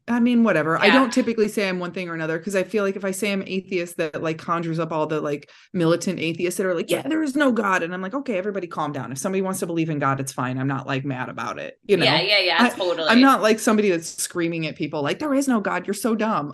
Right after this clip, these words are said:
Speaker 1: <laughs> You know, it's like, <laughs> okay.
Speaker 2: If, if you believe in that there's, like, energy that you can't see, then this kind of, this experience sort of fits into that, I, I
Speaker 1: Yeah,
Speaker 2: think. Like,
Speaker 1: absolutely.
Speaker 2: yeah. Amazing.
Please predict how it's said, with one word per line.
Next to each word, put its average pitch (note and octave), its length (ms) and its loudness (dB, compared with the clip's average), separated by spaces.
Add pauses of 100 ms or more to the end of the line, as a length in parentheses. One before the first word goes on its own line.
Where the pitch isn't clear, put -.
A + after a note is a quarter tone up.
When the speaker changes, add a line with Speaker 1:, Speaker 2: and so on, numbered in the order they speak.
(120)
Speaker 1:
<laughs> - 280 -2
You A#3 300 -2
know, - 280 -2
it's - 200 -8
like, - 340 -2
<laughs> - 220 -8
okay. - 600 -6 (800)
Speaker 2:
If, - 180 -12
if B3+ 300 -2
you B3 160 0
believe D4+ 320 4
in B3+ 220 2
that B3 140 2
there's, B3+ 220 0
like, A3 160 4 (140)
energy A3+ 560 0
that F3+ 100 2
you F#3 160 -6
can't B3+ 240 0
see, E3+ 460 -6 (100)
then G#3 220 -2
this G3 260 -2
kind F#3+ 300 0
of, E3 220 2 (200)
this G3 140 -8
experience E3 560 -2
sort E3+ 100 -4
of E3+ 80 -16
fits E3 240 -6
into C#3+ 280 -8
that, - 340 -4 (200)
I, F#3 60 -8
I F3+ 120 -16
Speaker 1:
Yeah, F3 360 0
Speaker 2:
think. - 180 -6
Like, - 0 -
Speaker 1:
absolutely. D#3+ 640 -4 (100)
Speaker 2:
yeah. - 260 -4 (600)
Amazing. G#3 800 -6